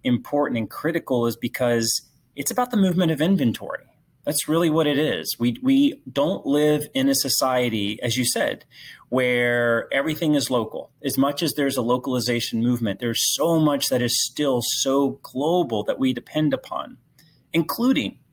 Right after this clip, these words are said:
energy, including our con-, our consumer goods, including technology, that we are dependent upon the logistics for these companies to manage their inventory and then get us the products we need when we wanna buy 'em or use 'em.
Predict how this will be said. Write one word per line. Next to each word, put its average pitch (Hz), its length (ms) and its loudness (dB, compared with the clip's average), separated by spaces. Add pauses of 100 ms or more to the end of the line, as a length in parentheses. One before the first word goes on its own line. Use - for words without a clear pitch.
energy, 98 420 -6
including 240 480 0
our 135 180 2
con-, 107 280 -4 (140)
our 110 240 0
consumer 117 540 0
goods, 98 360 -2
including 165 600 2 (320)
technology, 104 840 -4 (580)
that 127 180 0
we 143 160 2
are 175 260 2
dependent 156 440 0
upon 127 380 0
the 120 60 2
logistics 120 840 -2
for 117 840 2
these 113 200 -2
companies 123 520 0
to - 100 -8
manage 101 380 0
their 160 180 0
inventory 113 720 0
and 120 80 0
then 101 160 -2
get 113 180 -4
us 123 140 -4
the - 60 -14
products 107 500 -4
we 131 80 0
need 113 280 0
when 107 120 -6
we 123 100 0
wanna 135 220 2
buy 156 240 -2
'em - 220 -14 (280)
or 123 100 -2
use 170 280 -4
'em. - 100 -16